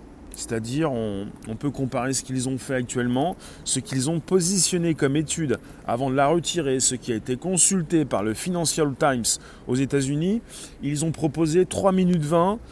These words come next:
versus contre dix mille ans. Dix mille ans, c'est-à-dire, euh, ils ont atteint une suprématie quantique parce que nos ordinateurs ne pourront jamais,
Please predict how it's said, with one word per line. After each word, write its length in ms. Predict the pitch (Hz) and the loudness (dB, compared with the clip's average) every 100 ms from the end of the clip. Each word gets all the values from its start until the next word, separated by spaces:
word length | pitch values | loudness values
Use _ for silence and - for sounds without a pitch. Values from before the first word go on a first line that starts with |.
| - - | -20 -10
versus 640 | 113 151 - 180 196 - 123 - | 2 4 4 4 4 2 0 -2
contre 420 | 165 185 - 135 | 2 2 0 -4
dix 200 | 123 190 | 0 4
mille 140 | 190 | 6
ans. 100 | 120 - - - - - - - - - | 4 0 -16 -20 -20 -10 -10 -10 -16 -12
Dix 200 | 110 160 | -4 2
mille 160 | 170 | 4
ans, 220 | 165 185 247 - - - - | 4 4 -2 -8 -20 -20 -10
c'est-à-dire, 540 | - 127 117 139 156 | -6 -4 -2 -2 0
euh, 380 | 127 117 110 110 | 0 0 0 -2
ils 160 | 127 139 | -2 0
ont 80 | 180 | 2
atteint 400 | 165 - 143 156 - - - | 2 2 2 0 -4 -16 -6
une 160 | 185 190 | 0 2
suprématie 680 | - 180 - 165 156 - 147 | 2 0 -2 2 4 2 0
quantique 600 | 143 120 151 170 - - - - - - | -2 -2 -2 -4 -8 -12 -14 -14 -14 -6
parce 220 | 127 - | 0 2
que 100 | - | 2
nos 240 | 139 165 165 | 4 4 4
ordinateurs 600 | 143 147 127 110 156 151 | 2 2 2 4 4 4
ne 120 | 170 | 4
pourront 460 | 170 165 151 160 170 | 4 2 2 2 -2
jamais, 500 | 123 131 123 131 | 2 2 4 0